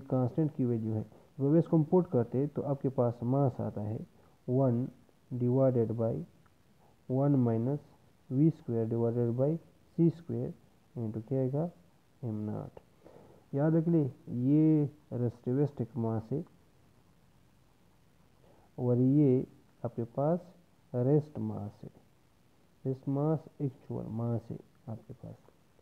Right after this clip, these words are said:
सही है। अब हम ये, आ, आ, आ, आ,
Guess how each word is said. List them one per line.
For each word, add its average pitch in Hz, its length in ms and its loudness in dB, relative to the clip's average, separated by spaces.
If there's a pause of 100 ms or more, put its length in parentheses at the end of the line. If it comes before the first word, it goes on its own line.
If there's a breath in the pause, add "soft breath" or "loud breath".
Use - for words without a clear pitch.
(120)
सही 131 100 -2
है। 156 100 -6 (460 loud breath)
अब 147 80 0
हम 190 220 2
ये, 185 320 4 (280)
आ, 120 100 -6 (640)
आ, 104 120 -10 (420)
आ, 127 80 -6
आ, 120 480 -10